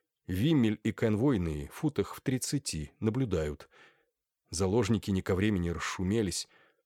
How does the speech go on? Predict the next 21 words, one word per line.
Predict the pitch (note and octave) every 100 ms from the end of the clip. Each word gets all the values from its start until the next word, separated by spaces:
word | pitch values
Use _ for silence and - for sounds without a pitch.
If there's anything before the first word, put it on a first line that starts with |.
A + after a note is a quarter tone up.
| _ _ _ -
Им | F#2+
показалось, | G#2 C#3+ C3+ C#3 C3 -
я | D3+
раздумал | F3+ E3 B2 D#2 -
стрелять. | - G2 E2 - - - _ _ _ _ _ _
Я | F2 F#2
опять | - G#2 A#2 -
повернулся | G2 G2+ G#2 F2 G2
к | -
воротам, | G2 G#2 G2 F#2
попробовал | G2 G2 B2 A#2+ G#2+
еще | G2 G2+ - - B2+
раз. | A2+ D#2 - - - - _ _ _ _ _ -
Ничего. | E2+ B2 - D#3 F2 D#2+ _ _ _ _ _ _
Посмотрел | F#2+ G2+ F2+ A#2
на | C#3
полковника, | - A#2+ - D#3 F2 - C#2+ _ _
помахал | - E2+ - C3+
автоматом. | F#2 - A2 B2+ A2+ E2 C2+ C#2+
Не | F#2
хочет. | - E3+ - - _